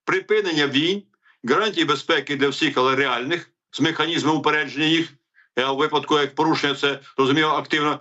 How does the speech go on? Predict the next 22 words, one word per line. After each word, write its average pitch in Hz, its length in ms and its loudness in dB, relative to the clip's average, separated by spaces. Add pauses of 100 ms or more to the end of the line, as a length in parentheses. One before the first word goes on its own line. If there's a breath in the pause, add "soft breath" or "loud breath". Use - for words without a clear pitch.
(120 loud breath)
концентрація 147 600 -2
всіх 139 220 0
сил 160 220 -4
всього 143 260 0
світу, 147 420 -2 (200 loud breath)
тому 147 180 2
що 151 320 -2 (280 loud breath)
всіх 180 280 -4
чекає 160 480 -2 (1200)
загроза 147 680 -2 (140)
ядерної 135 600 -2
війни. 123 420 0 (380)
І 117 80 -2
тут - 180 0
треба, 143 260 0
щоб 135 180 -4
віддалися 143 440 -2
всі. 120 260 -4
Загроза 139 400 0
ядерної 143 380 2
війни 190 120 2
передбачає 147 600 -2